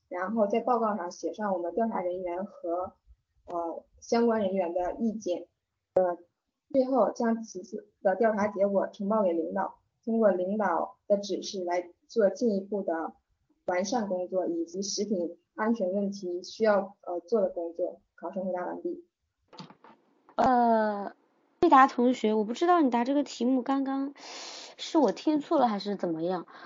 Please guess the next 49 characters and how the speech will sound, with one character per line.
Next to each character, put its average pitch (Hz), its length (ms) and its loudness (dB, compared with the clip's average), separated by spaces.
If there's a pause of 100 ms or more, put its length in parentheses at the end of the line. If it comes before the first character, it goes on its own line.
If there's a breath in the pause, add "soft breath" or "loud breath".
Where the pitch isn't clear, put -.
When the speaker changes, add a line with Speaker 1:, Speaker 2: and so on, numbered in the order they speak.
(140 loud breath)
Speaker 2:
我 294 100 2
听 370 320 6
到 392 180 10
了 311 440 4 (220)
应 339 100 10
急 302 180 4
应 359 160 8
变 330 200 6
题 - 120 -2
的 214 120 6
感 175 240 2
觉， 170 220 0
其 - 120 -4
他 254 100 8
同 254 140 4
学 233 80 4
有 196 80 4
感 165 240 2
受 190 140 0
到 180 140 0
了 170 100 0
吗？ 160 240 -8 (380 soft breath)
其 - 40 -20
他 269 80 6
同 262 80 6
学 247 60 6
有 240 80 6
感 190 140 2
受 196 100 -4
到 208 120 4
他 214 100 -2
答 202 140 4
题 202 140 -6
答 190 160 2
出 196 160 -2
了 233 60 6
一 233 60 4
种 214 120 4
应 226 140 2
急 226 120 2
应 226 80 4
变 233 160 2
题 196 120 -2
的 190 80 0
感 185 200 -2
觉 170 120 -2
来 160 140 -4
了 160 140 -8
吗？ 160 200 -8